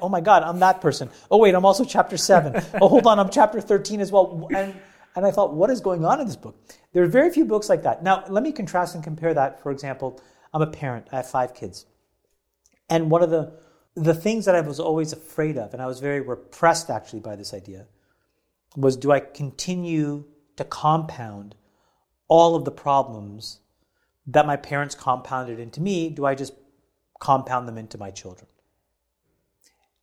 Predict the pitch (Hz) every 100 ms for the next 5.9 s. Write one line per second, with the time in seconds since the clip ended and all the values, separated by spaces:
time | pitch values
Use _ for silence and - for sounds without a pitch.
0 | _ _ 165 160 - 233 240 190 - -
1 | 151 147 156 147 101 - _ - 127 107
2 | 104 _ 135 123 127 131 135 135 120 -
3 | _ - 120 - 151 151 131 113 113 117
4 | 120 113 - 165 175 - _ _ 131 -
5 | 110 131 123 123 117 - 117 - -